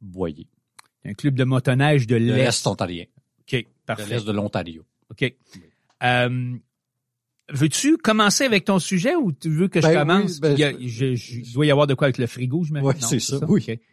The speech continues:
Speaker 1: Oui, ben, on va peut-être avoir de la misère à le pa-, à <laughs> passer à travers celui-là, là, mais
Speaker 2: Ah ouais ?
Speaker 1: Ben, ben, peut-être. Euh, t-, toi, Simon, euh,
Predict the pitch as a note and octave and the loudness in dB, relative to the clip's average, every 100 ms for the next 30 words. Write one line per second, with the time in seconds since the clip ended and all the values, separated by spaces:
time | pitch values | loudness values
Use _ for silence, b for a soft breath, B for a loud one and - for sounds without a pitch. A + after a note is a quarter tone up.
0 | B B B B E3+ F3+ D#3 C#3 b b | B B B B 2 4 4 2 b b
1 | b b G#2 G#2 G#2 E3+ D#3 B2 G#2 G2+ | b b -6 -6 -4 -4 -2 0 0 -2
2 | G2+ A2+ A2 E2+ _ G2 F#2 A2 G2 - | -2 -4 -4 -6 _ -8 -8 -8 -10 -10
3 | - F#3 C#3 - - G2+ G2 A2+ - G2+ | -4 -2 -2 -4 -6 -8 -6 -4 -2 -4
4 | F2+ F#2+ C#3+ C#3 G2 F2+ E2 _ _ _ | -8 -8 -6 -4 -4 -8 -14 _ _ _
5 | _ _ _ E3 F3+ F#4+ D#4 - A2 A2+ | _ _ _ 2 4 4 2 -2 0 2
6 | A2 G#2+ B2 G#2+ D#3+ C3 A2 B B B | 2 0 -2 -2 -4 -8 -10 B B B
7 | B - D#3+ - - _ _ _ - F3+ | B -16 -14 -14 -18 _ _ _ -6 2
8 | A#3+ - B2 B2+ F3 E3 F2+ E2 | 4 4 2 4 4 4 2 -4